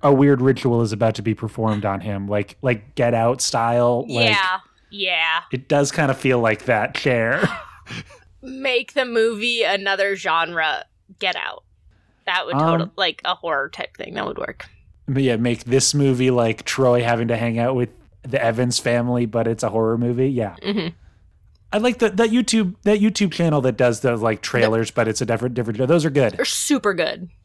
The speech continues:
Speaker 1: And the S N L sketch where it's, um, the Wes Anderson horror movie
Speaker 2: That one, yeah.
Speaker 1: where, um, Ed Norton is pretending to be <laughs> Owen Wilson.
Speaker 2: Yeah.
Speaker 1: <laughs>
Speaker 2: Uh,
Speaker 1: Yeah.
Speaker 2: I, I'm still having issues imagining Owen Wilson in this Haunted Mansion movie. I'm just like,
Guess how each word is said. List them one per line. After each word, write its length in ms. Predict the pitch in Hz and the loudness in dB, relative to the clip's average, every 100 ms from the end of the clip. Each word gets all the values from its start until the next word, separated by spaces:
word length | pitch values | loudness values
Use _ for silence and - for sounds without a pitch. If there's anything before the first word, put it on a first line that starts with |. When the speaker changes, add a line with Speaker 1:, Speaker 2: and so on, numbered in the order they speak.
| _ _ - | _ _ -4
Speaker 1:
And 240 | 143 151 139 | 0 0 2
the 260 | 147 131 | 2 2
S 160 | 131 - | 0 0
N 100 | 135 | 0
L 100 | 120 | 0
sketch 440 | - - 117 - | 0 0 -2 -2
where 240 | 120 113 107 | 0 2 2
it's, 240 | 107 - | 0 0
um, 520 | 117 107 104 101 104 - | 0 0 0 -4 -8 -2
the 400 | 110 104 104 - - - _ - 113 | 0 2 0 -6 -20 -20 _ -16 -4
Wes 240 | 131 107 - | -2 0 0
Anderson 460 | 113 110 110 113 | 0 0 -2 -2
horror 340 | 98 110 104 107 | -2 0 2 2
movie 520 | 110 110 107 113 113 160 | 0 0 2 0 0 -4
Speaker 2:
That 260 | 165 156 | -4 -4
one, 120 | - - | -8 -10
yeah. 120 | 123 | -2
Speaker 1:
where, 240 | 110 104 | 0 2
um, 280 | 101 101 104 | 2 0 -2
Ed 240 | - 117 120 | -2 0 0
Norton 340 | 113 113 117 | 2 2 2
is 140 | 110 - | -2 -2
pretending 520 | 131 - 151 135 131 | -6 -2 0 0 2
to 100 | 139 | 2
be 180 | 139 151 | 2 2
<laughs> 140 | - | 2
Owen 120 | 208 - | 2 2
Wilson. 640 | 220 - 370 - - - - - - - | 0 0 -2 0 0 -2 -2 -6 -8 -12
Speaker 2:
Yeah. 120 | - 156 _ - | -6 -6 _ -2
Speaker 1:
<laughs> 80 | 269 - - - - - - - - - _ _ - | -2 -2 -4 -4 -6 -20 -16 -12 -12 -16 _ _ -4
Speaker 2:
Uh, 280 | 208 202 - | -4 -4 0
Speaker 1:
Yeah. 200 | - 131 | 4 4
Speaker 2:
I, 80 | - | 2
I'm 180 | 403 480 | -2 -4
still 380 | - - 311 302 | -12 -2 0 2
having 300 | 302 277 262 | 0 -2 -2
issues 460 | 226 - 240 220 220 | -2 -2 -6 -6 -4
imagining 640 | 214 185 185 196 196 180 | -4 -2 -4 -4 -8 -4
Owen 320 | 185 185 180 | -2 -2 -2
Wilson 360 | 175 175 - 185 | -2 -2 -2 -4
in 120 | 175 | -2
this 160 | 170 - | -4 -2
Haunted 320 | 170 170 160 | -2 -2 -2
Mansion 360 | 160 160 180 | -4 -4 -6
movie. 400 | 170 175 170 175 | -4 -4 -2 -4
I'm 180 | - 214 | -4 -8
just 180 | 233 - | -10 -4
like, 320 | 233 175 - | -2 -2 -6